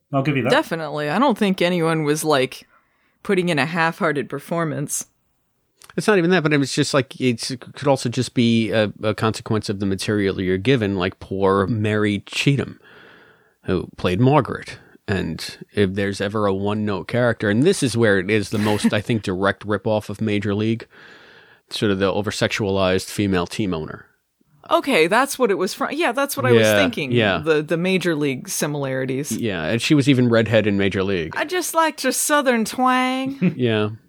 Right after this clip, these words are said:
Speaker 3: A-, again, it's a, it's, it's, it's Quantum Leap, and this is, I think, also where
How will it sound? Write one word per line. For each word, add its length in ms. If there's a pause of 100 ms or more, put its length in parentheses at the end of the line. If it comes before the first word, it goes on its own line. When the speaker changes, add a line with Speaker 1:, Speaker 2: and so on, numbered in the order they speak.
(200)
Speaker 3:
A-, 280
again, 200
it's 200
a, 100
it's, 600
it's, 420
it's 160
Quantum 320
Leap, 220
and 180
this 160
is, 120
I 80
think, 240
also 240
where 440